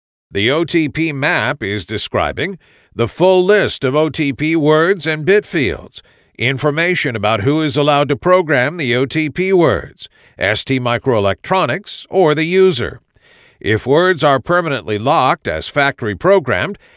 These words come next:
for example, analog trim and memory repair. And sticky lock bits controlled by boot rom and set according to the device lifecycle.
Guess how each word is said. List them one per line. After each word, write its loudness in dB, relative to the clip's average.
for 2
example, 0
analog 2
trim -4
and -4
memory 0
repair. -4
And -8
sticky 0
lock 2
bits -2
controlled 0
by 2
boot 2
rom 0
and -6
set 2
according 0
to -2
the -2
device 0
lifecycle. 0